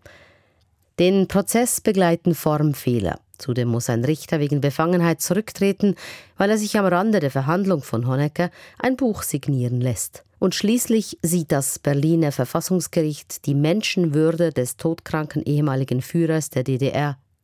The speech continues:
verletzt. Die Anklage wird fallen gelassen. Am dreizehnten Januar neunzehnhundertdreiundneunzig,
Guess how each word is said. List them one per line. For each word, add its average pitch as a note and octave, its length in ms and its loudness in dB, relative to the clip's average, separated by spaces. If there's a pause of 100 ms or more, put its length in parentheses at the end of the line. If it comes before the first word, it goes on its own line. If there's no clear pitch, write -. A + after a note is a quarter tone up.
verletzt. - 640 -6 (340)
Die G#3 80 2
Anklage D3+ 680 0 (140)
wird F#3 220 -2
fallen A2 400 -4
gelassen. - 420 -6 (560)
Am - 80 -4
dreizehnten C#3 560 0
Januar C#3+ 280 2
neunzehnhundertdreiundneunzig, D3 960 2